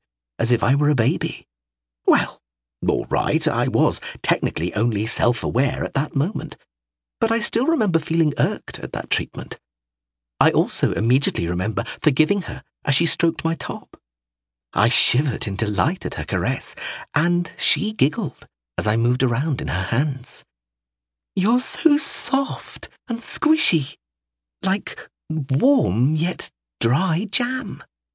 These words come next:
Firm, too. Such an oddly pleasant sensation." A quiet hum of contemplation came from the woman as she stroked me. "I think for now, I'll call you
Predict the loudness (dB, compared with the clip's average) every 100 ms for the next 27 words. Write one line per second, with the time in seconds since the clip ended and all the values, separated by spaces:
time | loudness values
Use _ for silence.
0 | _ _ _ -4 2 4 6 2 -2 -4
1 | -2 0 0 -4 _ _ _ _ _ _
2 | _ _ -10 -4 0 2 2 0 0 0
3 | -4 -6 0 0 2 0 0 -4 -4 -4
4 | -2 -2 -4 -12 _ _ _ _ _ _
5 | _ _ _ _ -2 0 2 2 0 -4
6 | -10 _ 2 4 4 0 -2 -2 0 0
7 | 0 0 0 -4 -6 -12 _ 2 2 2
8 | 0 -2 -2 -4 -4 -4 -2 -2 0 -2
9 | -2 -10 -12 _ _ _ _ _ _ _
10 | _ _ _ _ 0 0 2 0 0 -10
11 | -4 0 2 2 2 0 0 -4 -6 _
12 | _ _ _ _ -2 -2 -2 2 4 4
13 | 2 -2